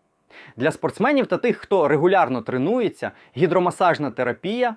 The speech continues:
просто знахідка. Після інтенсивних занять СПА басейн допоможе м'язам швидко відновитися.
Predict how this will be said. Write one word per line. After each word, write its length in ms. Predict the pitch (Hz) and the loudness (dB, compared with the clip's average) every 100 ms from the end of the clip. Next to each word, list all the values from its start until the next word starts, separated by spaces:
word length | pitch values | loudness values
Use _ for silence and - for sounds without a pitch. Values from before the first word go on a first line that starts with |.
| _ | _
просто 460 | - 135 175 - 175 | -2 0 0 -2 -4
знахідка. 680 | 107 139 135 - 95 - - _ _ _ _ _ - - _ | -2 -2 -2 -4 -12 -14 -20 _ _ _ _ _ -20 -20 _
Після 220 | 233 262 | -2 0
інтенсивних 560 | 247 220 196 233 226 165 | 2 2 2 2 2 0
занять 400 | 196 214 220 - | 0 2 0 -2
СПА 420 | - 202 240 226 - _ | 0 4 4 2 -6 _
басейн 680 | 104 180 - - 170 117 110 | 0 0 0 0 0 0 0
допоможе 640 | 147 180 175 175 135 120 | 0 0 0 2 0 0
м'язам 560 | 110 110 143 196 190 180 | -4 0 2 2 0 -4
швидко 520 | - - 120 143 - 127 | -8 -6 -2 -2 -2 -4
відновитися. 720 | 127 135 120 104 90 - | -2 -2 -2 -4 -6 -16